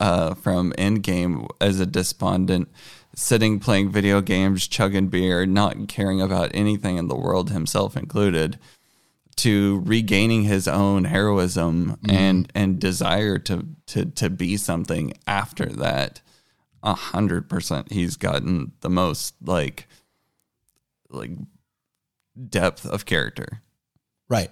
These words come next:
Speaker 2: absolutely. Um, but yeah, so I think that there is a, uh, uh,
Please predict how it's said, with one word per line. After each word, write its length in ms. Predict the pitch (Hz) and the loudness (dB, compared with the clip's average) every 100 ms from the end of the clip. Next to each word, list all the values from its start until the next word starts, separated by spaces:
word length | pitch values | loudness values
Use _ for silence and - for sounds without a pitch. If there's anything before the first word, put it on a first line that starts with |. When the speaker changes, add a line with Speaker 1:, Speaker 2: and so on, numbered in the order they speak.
| - | -4
Speaker 2:
absolutely. 580 | 113 98 - 98 - - _ _ _ _ _ | -2 -2 -4 -6 -8 -14 _ _ _ _ _
Um, 840 | 117 113 107 104 98 92 85 82 - _ _ _ _ _ 123 | 0 2 4 2 2 0 -2 -6 -10 _ _ _ _ _ -2
but 100 | 117 | 2
yeah, 220 | 113 85 | 2 2
so 180 | - 113 | 0 0
I 60 | |
think 240 | 107 117 107 | 2 0 0
that 120 | 92 | -2
there 200 | 107 101 | 0 0
is 160 | 95 | 0
a, 180 | 95 92 | -2 -2
uh, 260 | 90 85 82 - _ _ _ _ _ _ _ - | -2 -4 -8 -12 _ _ _ _ _ _ _ -12
uh, 600 | 95 92 50 - - - | -8 -6 -8 -10 -10 -14